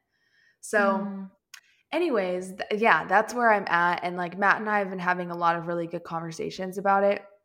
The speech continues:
Speaker 1: of, like, I really feel like I'm shifting into an unhealthy place. And, like, I need you to, I, I would like you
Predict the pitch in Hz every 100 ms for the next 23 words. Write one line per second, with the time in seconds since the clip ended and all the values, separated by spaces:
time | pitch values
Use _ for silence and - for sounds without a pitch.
0 | _ _ _ _ _ _ 208 190 185 -
1 | 180 185 175 185 185 180 185 175 175 170
2 | - 170 175 175 175 175 170 170 165 170
3 | 170 165 170 175 175 202 170 170 170 165
4 | 165 175 170 175 - _ _ _ _ _
5 | _ _ _ - 196 185 - 196 208 202
6 | 165 170 160 160 170 165